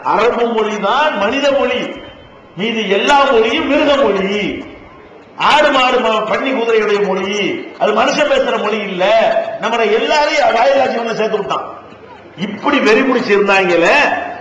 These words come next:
அந்த மக்கள்கிட்ட போய் தான் நபி ஸல்லல்லாஹு அலைஹி வஸல்லம் சொன்னாங்க. லா-, எப்ப சொல்றாங்க? இருபத்தி மூன்று ஆண்டு காலம் பிரச்சாரம் செய்து மக்களை வென்றெடுத்து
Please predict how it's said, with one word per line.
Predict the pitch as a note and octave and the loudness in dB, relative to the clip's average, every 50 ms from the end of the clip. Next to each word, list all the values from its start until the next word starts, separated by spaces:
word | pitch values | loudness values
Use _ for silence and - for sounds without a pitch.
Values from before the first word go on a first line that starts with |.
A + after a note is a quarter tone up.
| - | -8
அந்த | - A#2+ F3+ G#3+ A3+ A3 B3 | -4 -2 0 0 2 2 2
மக்கள்கிட்ட | A#3 G#3+ G#3+ G#3 - G#3+ A3+ A3 - A3+ G3 - | 2 4 2 0 2 2 0 2 2 0 0 2
போய் | G3+ G3 F#3 | 2 2 2
தான் | G3 G3+ G3 | 2 0 0
நபி | F#3 F3 F3+ G3 | 0 -2 -2 -2
ஸல்லல்லாஹு | - G3 G3 G3 F#3+ F#3 | -2 0 0 2 2 2
அலைஹி | F#3 - | 2 2
வஸல்லம் | F3 E3+ E3+ D#3+ D3+ | 2 2 2 0 0
சொன்னாங்க. | E3 F#3+ G#3 G#3+ G#3+ A3 C4 D4+ D4 B3+ - - - - - - - | 0 0 0 2 2 2 2 2 2 2 0 0 -2 -4 -6 -8 -6
லா-, | - D3 F3 G3+ G#3 G#3+ G#3 G3 G3+ G#3 G3 | -4 0 0 2 2 2 2 2 0 2 2
எப்ப | G3 G3 B3+ | 2 2 4
சொல்றாங்க? | B3 B3+ B3+ B3 B3+ B3 B3 B3+ B3+ B3 A3+ F3+ - - - - - - - - - - - - - - - - - - - - - - | 4 4 4 4 4 4 4 4 4 4 2 2 0 -2 -6 -8 -10 -12 -14 -16 -18 -18 -20 -20 -20 -20 -20 -20 -20 -20 -20 -20 -12 -4
இருபத்தி | D#3 F3+ G3 G3+ G3+ G#3 G3 F3+ | -2 0 2 4 2 2 2 0
மூன்று | F3 F3 F3 F3 E3+ | 0 0 2 2 2
ஆண்டு | F3 F#3 A3+ A#3+ A#3+ | 2 2 2 2 2
காலம் | - A3 G#3+ G#3+ G#3+ - - - - | 2 2 2 2 2 0 -2 -4 -4
பிரச்சாரம் | E3+ F#3+ - G#3 - G3+ F#3 F3+ F3+ F3 E3+ | -2 -2 -2 0 0 0 0 0 0 -2 -2
செய்து | E3+ E3 E3+ F3 G#3 - - C4+ C4+ - - - - - - - - - - - - - | -2 -2 -2 0 0 0 0 -2 -4 -8 -10 -14 -18 -20 -20 -20 -20 -20 -20 -20 -14 -6
மக்களை | D#3 F#3 G3 G3 G#3+ A3+ G#3+ G3 | -4 -4 -2 0 0 2 2 2
வென்றெடுத்து | F3 F3+ G3 - G#3+ G#3+ F#3 F3+ F3+ - F#3+ A3+ | 2 0 0 0 0 -2 -2 -2 -2 -2 0 0